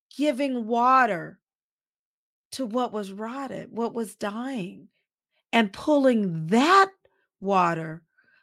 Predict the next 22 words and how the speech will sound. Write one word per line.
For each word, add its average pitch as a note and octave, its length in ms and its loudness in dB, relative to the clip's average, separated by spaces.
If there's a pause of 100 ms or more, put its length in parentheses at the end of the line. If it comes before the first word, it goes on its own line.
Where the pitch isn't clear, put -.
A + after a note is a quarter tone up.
(240)
that F4+ 360 6
life G3 360 2
force, D#3+ 500 -10
that E4 380 4
energy G#3 500 -6 (480)
away A#3 640 2
from F#3 560 -4 (640)
the A#3+ 260 -6
other B3 480 0 (360)
Roma A#3 360 -2
tomatoes A3+ 540 -6
that A3 140 -6
were A3 120 -6
trying A3+ 340 -6
to G#3+ 80 -6
grow. G3+ 400 -8 (760)
Now, D#3+ 300 -2 (2250)
so - 240 -6
what E4+ 200 -4
does D#4 200 -6
that C#4+ 180 -6
mean? A3 380 -4